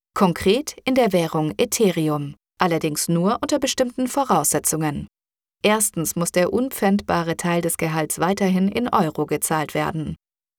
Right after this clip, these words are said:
Zweitens muss die Kryptowährung im Interesse des Arbeitnehmers vereinbart sein.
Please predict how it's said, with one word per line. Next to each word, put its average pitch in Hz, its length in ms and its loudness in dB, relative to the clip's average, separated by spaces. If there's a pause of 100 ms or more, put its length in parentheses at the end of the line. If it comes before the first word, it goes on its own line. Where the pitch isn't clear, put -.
(120)
Zweitens 254 540 0
muss 208 140 2
die 170 120 0
Kryptowährung 185 760 2
im 180 160 0
Interesse 170 560 0
des 165 180 0
Arbeitnehmers 180 720 0
vereinbart 151 560 -2
sein. 143 420 -4